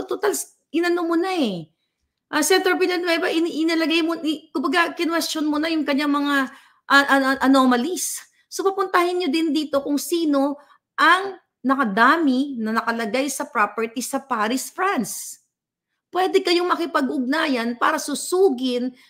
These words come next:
yung mga jutang ginimis na ito na ang pera ng Pilipino, pinapasyon show, show, show nila doon sa ibang bansa, binibili ng Hermes, pinapasara ang mga designers, ah, boutique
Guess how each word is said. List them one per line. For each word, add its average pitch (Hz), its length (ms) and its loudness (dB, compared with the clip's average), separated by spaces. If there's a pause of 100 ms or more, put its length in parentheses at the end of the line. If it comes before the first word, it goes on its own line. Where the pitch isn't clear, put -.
(100)
yung 277 160 0
mga 285 240 0
jutang 415 480 0
ginimis 302 480 -2
na 269 80 -2
ito 240 400 -6 (240)
na 277 160 -2
ang 269 240 0
pera 403 240 2
ng 370 160 0
Pilipino, 285 720 0 (400)
pinapasyon 349 560 2
show, 302 160 -2
show, 285 240 0
show 277 240 0
nila 254 240 2
doon 240 240 4
sa 254 400 -2
ibang 233 240 -2
bansa, 226 480 -2
binibili 254 480 -2
ng 240 80 -6
Hermes, 240 560 -4 (240)
pinapasara 277 640 0
ang 220 80 0
mga 202 160 0
designers, 269 880 0
ah, 208 240 -4
boutique 226 400 -6